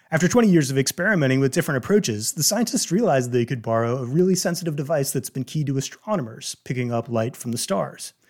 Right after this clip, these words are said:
Such sensitivity is needed because light from the brain scatters all over the place, with just a small bit of it coming back to the receptor.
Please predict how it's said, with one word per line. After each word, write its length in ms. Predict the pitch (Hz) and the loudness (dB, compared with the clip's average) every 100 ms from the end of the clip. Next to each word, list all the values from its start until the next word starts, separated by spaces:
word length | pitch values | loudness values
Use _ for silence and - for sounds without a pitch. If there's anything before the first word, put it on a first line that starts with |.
| _ - - - | _ -20 -20 -2
Such 220 | 190 175 | 2 4
sensitivity 540 | 196 165 202 170 175 | 4 2 2 2 4
is 100 | 139 | 2
needed 260 | 151 226 139 | 2 2 0
because 260 | 131 123 | -2 -2
light 200 | 127 127 | 0 0
from 100 | 135 | 0
the 60 | 127 | -2
brain 320 | 131 123 123 | 0 0 0
scatters 420 | - 139 131 135 | 0 2 2 2
all 160 | 143 156 | 4 6
over 220 | 185 156 | 4 4
the 80 | 110 | -2
place, 420 | 143 151 151 - | -6 -12 -12 -10
with 240 | 135 123 - | -6 -6 -4
just 240 | 143 - | -6 -4
a 80 | 120 | -6
small 320 | - 170 185 | -4 -2 2
bit 160 | 202 170 | 4 2
of 80 | |
it 120 | 113 - | 0 -4
coming 220 | 127 117 | -6 -4
back 220 | 107 104 | -4 -6
to 100 | 104 | -6
the 80 | 110 | -6
receptor. 560 | 110 - - - 156 | -4 0 0 -2 -14